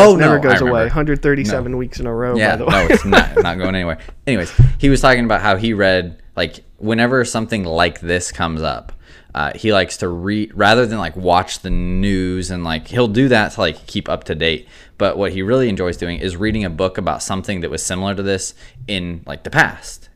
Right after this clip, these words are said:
Speaker 1: and seeing
Speaker 2: Hmm.
Speaker 1: how the world reacted to it, and, like, what he can glean from that in today's world.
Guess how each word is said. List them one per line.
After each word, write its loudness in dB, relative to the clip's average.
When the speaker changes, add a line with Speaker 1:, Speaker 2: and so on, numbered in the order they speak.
Speaker 1:
and -6
seeing -4
Speaker 2:
Hmm. -4
Speaker 1:
how -2
the -6
world -2
reacted -2
to -6
it, -4
and, -10
like, -6
what 0
he -6
can -8
glean -4
from -8
that 0
in -4
today's 2
world. -12